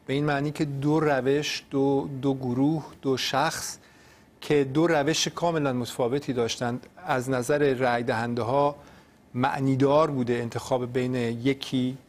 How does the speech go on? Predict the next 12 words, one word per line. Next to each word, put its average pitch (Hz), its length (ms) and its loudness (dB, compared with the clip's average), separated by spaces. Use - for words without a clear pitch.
تا 123 140 -2
دیگری، 107 420 -2
بین 120 240 -4
آقای 120 220 2
خاتمی 117 680 -2
و 127 100 -2
آقای 117 560 -2
ناطق 120 320 -4
نوری، 113 400 -4
بین 120 200 -2
آقای، 113 580 0
اه، 110 480 0